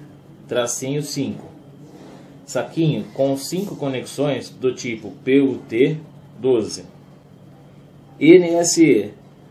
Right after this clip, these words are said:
zero seis tracinho G zero um dez. Saquinho com dez conexões do tipo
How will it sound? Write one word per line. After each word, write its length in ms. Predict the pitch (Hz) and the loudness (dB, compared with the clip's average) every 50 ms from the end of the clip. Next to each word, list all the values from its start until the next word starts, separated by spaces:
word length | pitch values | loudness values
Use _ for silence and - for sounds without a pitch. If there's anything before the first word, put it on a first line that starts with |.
| - - - | -20 -20 -12
zero 360 | 98 113 131 135 147 160 160 | 2 6 8 8 8 6 2
seis 560 | 156 - - 131 113 98 95 - - - - - - - - - - - - - - - - | -2 -2 0 0 0 -2 -4 -10 -16 -18 -20 -20 -20 -20 -20 -20 -20 -20 -20 -20 -20 -16 -2
tracinho 600 | - 127 131 135 - - 147 139 127 107 95 95 - - | 4 4 4 4 4 0 -4 -4 -4 -4 -6 -8 -12 -16
G 320 | 101 104 101 117 139 147 151 | -16 -10 0 2 4 4 4
zero 300 | 135 143 147 147 147 151 | 4 2 4 4 4 4
um 200 | 147 131 110 101 - - - - - - - | 2 0 -2 -6 -10 -14 -20 -20 -20 -20 -10
dez. 560 | 101 110 135 135 120 104 95 90 - - - - - - - - - - - - - - - | 2 8 8 8 8 8 2 -4 -10 -12 -14 -16 -20 -20 -20 -20 -20 -20 -20 -20 -20 -20 -20
Saquinho 680 | - - 127 120 - - 147 147 147 123 107 98 - - - | -8 -6 -6 -6 -6 -6 -4 -4 -4 -2 -4 -6 -8 -12 -14
com 240 | - 123 127 127 123 | -12 -10 -10 -10 0
dez 300 | 113 127 143 160 175 170 | 4 6 6 6 6 4
conexões 720 | - 151 135 123 117 - - - 151 151 135 113 104 - - - - - - - - | -2 -6 -6 -6 -8 -8 -6 -4 -4 -2 -2 -4 -6 -10 -16 -20 -20 -20 -20 -10 -2
do 160 | 131 139 135 | 0 0 0
tipo 400 | 135 - 135 120 107 - 98 92 | 0 -2 -4 -4 -6 -8 -12 -14